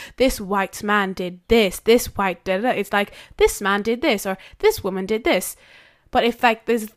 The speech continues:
there's a race involved, then it is the whole entire race, and it kind of,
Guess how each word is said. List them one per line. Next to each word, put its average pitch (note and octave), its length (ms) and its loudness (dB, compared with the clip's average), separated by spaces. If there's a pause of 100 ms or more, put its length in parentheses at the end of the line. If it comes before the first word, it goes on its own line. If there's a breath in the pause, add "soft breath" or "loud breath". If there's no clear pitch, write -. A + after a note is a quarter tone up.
there's A3 180 2
a A3 60 2
race A3+ 500 0
involved, G#3 580 0 (240 loud breath)
then G#3 220 -2
it C3 100 -4
is G3+ 280 0
the G#3+ 100 -4
whole G#3+ 300 0
entire G#3 460 -2
race, G3 340 -2
and G3 120 -8
it G3 80 -8
kind G3 280 -6
of, G3 200 -8